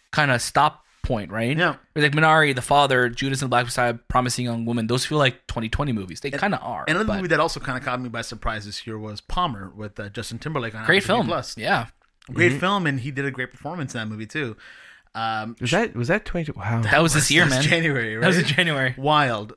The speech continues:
Speaker 2: But, um, yes, I, I think in terms of T V shows to, this year, Mare of Easttown had hit me like no other besides the Marvel shows because that's a given.
Speaker 1: Right.
Speaker 2: Um, if I've heard, I've heard a lot of people say that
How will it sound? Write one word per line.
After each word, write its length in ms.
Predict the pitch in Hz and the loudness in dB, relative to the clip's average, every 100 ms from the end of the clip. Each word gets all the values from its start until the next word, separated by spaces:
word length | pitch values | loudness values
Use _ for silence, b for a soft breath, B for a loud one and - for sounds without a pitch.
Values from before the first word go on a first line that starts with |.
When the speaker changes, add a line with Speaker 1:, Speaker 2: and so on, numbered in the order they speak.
| 113 | -6
Speaker 2:
But, 200 | 139 135 | -2 2
um, 340 | 131 127 131 - b b b b b | 2 0 -4 -12 b b b b b
yes, 640 | 151 170 - - - - - - | 2 2 2 -6 -8 -10 -14 -6
I, 80 | 139 | -4
I 20 | |
think 180 | 139 139 | -2 -2
in 120 | 165 151 | -2 0
terms 180 | 151 | -2
of 60 | 135 | -4
T 100 | 131 | -6
V 140 | 123 | -6
shows 400 | 123 - 123 117 | -4 -2 -2 -2
to, 160 | - 113 - | -8 -16 -10
this 280 | 120 123 120 | -8 -6 -4
year, 280 | 123 120 | -2 -2
Mare 340 | 113 120 127 139 | -4 -4 -2 -2
of 80 | 120 | -2
Easttown 440 | 120 - 117 117 | -6 -6 -6 -6
had 300 | 104 107 104 | -6 -6 -6
hit 180 | 123 110 | -8 -8
me 80 | 117 | -6
like 180 | 110 110 | -6 -8
no 140 | 107 | -10
other 240 | 107 107 101 | -8 -8 -8
besides 460 | 101 117 123 113 | -10 -6 -4 -4
the 60 | 113 | -6
Marvel 260 | 107 104 | -10 -8
shows 240 | - 117 98 | -8 -8 -8
because 260 | 104 110 | -12 -10
that's 240 | 98 107 - | -8 -8 -8
a 40 | |
given. 400 | 98 98 101 113 B B | -12 -10 -10 -12 B B
Speaker 1:
Right. 240 | 135 127 104 | 0 0 0
Speaker 2:
Um, 560 | 101 101 101 95 95 - _ _ _ _ _ _ | -2 -2 -4 -6 -10 -14 _ _ _ _ _ _
if 480 | 143 139 - - - _ _ _ _ | -8 -8 -10 -18 -20 _ _ _ _
I've 220 | 147 147 127 | 0 0 0
heard, 220 | - - - | -4 -6 -8
I've 140 | 139 | -4
heard 140 | 135 170 | 0 2
a 40 | |
lot 120 | 147 | 2
of 60 | 165 | 0
people 200 | 151 143 | -2 -6
say 460 | - 123 117 113 107 101 | -6 -4 -4 -6 -8 -10
that 500 | 110 107 104 - | -4 -4 -4 -10